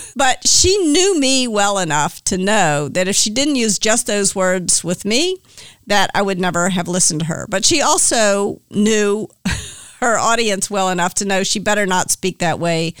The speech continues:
to other people on her team who would be upset by her speaking that way. So once she said that,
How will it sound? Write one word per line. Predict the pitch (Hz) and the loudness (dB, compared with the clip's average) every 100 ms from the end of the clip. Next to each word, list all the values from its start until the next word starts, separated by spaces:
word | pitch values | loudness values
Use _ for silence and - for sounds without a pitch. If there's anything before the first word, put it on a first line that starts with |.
| - _ _ | -20 _ _
to | - - | -6 -2
other | 233 208 | 0 0
people | 175 180 160 117 - | -2 -4 -4 -8 -6
on | 156 160 | -4 -2
her | 160 | -4
team | 160 170 156 156 | -4 -6 -4 -2
who | 175 202 - | -2 -2 -4
would | 208 202 | -6 -2
be | 190 175 | -2 -2
upset | 156 - 170 - _ | -2 -2 -4 -8 _
by | - 165 | -10 -6
her | 170 - - - | -6 -6 -10 -6
speaking | - 165 - 65 | -6 -6 -10 -10
that | 55 | -10
way. | - - - - - - - - - - _ _ | -10 -12 -14 -18 -18 -18 -20 -20 -20 -20 _ _
So | - 285 262 262 262 262 247 - _ _ _ _ _ _ _ _ _ _ _ _ _ | 0 2 4 2 2 0 -2 -8 _ _ _ _ _ _ _ _ _ _ _ _ _
once | 190 240 - | -2 0 2
she | 277 | 2
said | - 202 - | 2 2 0
that, | - - | -2 -4